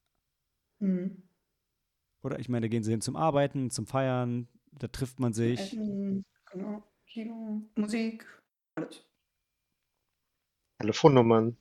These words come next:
Speaker 2: Telefonnummern, ja. Und ich, also ich konnte es mir halt wirklich nur so erklären, dass so in den U S A, m, am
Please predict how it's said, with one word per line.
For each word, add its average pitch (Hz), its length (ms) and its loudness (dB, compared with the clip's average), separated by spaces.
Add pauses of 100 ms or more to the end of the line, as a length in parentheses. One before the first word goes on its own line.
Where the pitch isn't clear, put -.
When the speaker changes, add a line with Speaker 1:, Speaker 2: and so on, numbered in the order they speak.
(1700)
Speaker 2:
Telefonnummern, 110 680 2
ja. 101 180 -2 (880)
Und 120 260 -4 (100)
ich, 131 200 -6
also 151 140 -6
ich 160 180 -4
konnte 190 180 -2
es - 60 -2
mir 151 100 2
halt 135 140 2
wirklich - 240 -8
nur 131 140 2
so 123 180 -2
erklären, 143 460 -2
dass 131 180 -4
so 135 120 -6
in 123 100 -4
den 120 160 -2
U 131 100 -4
S 127 120 -4
A, 143 400 -2 (160)
m, 110 380 -6 (1200)
am 113 480 -4